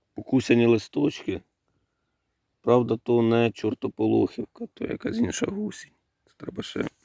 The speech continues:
подивитися в інтернеті, що це за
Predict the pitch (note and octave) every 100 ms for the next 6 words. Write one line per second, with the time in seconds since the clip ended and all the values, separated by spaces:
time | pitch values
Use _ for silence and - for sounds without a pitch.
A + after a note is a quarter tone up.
0 | _ _ _ _ _ _ - - _ _
1 | - _ _ _ - G2+ G2 G2+ G2 C3+
2 | - F#2+ F#2+ F#2+ G#2 G2+ G2 F#2 G#3 -
3 | - - E2+ F#2+